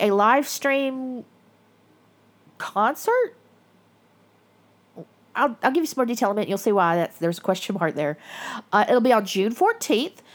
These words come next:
which is the day after the anniversary. It'll be at six P M, uh, uh, Korean Standard Time, ninety minutes. It will be pay to stream, and pre-orders for that will start on June first.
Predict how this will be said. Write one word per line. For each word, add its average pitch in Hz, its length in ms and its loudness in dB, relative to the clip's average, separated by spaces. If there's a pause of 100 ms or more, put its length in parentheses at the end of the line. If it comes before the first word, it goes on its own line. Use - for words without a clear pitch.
(160)
which 196 180 0
is 214 120 -2
the 226 80 -6
day 170 200 2
after 180 260 0
the 262 160 -2
anniversary. 262 640 0 (400)
It'll 220 140 2
be 208 140 4
at - 60 -4
six - 320 -4
P 330 280 0
M, 285 340 2
uh, 214 320 2 (640)
uh, 185 240 0
Korean 240 400 -2
Standard 226 320 0
Time, 202 400 -2 (680)
ninety 202 360 2
minutes. 269 560 -2 (120)
It 233 160 2
will 240 220 6
be 330 140 4
pay 311 260 2
to 320 80 0
stream, 247 680 -4 (600)
and 214 460 2
pre-orders 294 540 2
for - 100 -4
that 254 240 2
will 262 100 0
start 214 400 0
on 208 200 0
June 185 320 -2
first. - 680 -4